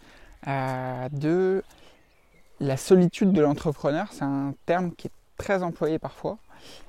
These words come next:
C'est le fait de... En fait, à partir du moment, et pareil pour Mickaël, hein, il a quitté le salariat un jour, euh, pour être, euh, bah, libre de faire ses activités, d'investir, et cetera, tout comme moi.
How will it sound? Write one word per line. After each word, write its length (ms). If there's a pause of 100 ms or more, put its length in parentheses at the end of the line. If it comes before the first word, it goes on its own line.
C'est 220
le 100
fait 340
de... 600 (680)
En 80
fait, 400 (320)
à 80
partir 320
du 60
moment, 480
et 140
pareil 340
pour 200
Mickaël, 400
hein, 220
il 160
a 60
quitté 240
le 60
salariat 460
un 160
jour, 200 (640)
euh, 540 (140)
pour 180
être, 240
euh, 220
bah, 180 (160)
libre 380 (760)
de 300
faire 240
ses 180
activités, 640
d'investir, 480
et 80
cetera, 300 (840)
tout 80
comme 180
moi. 180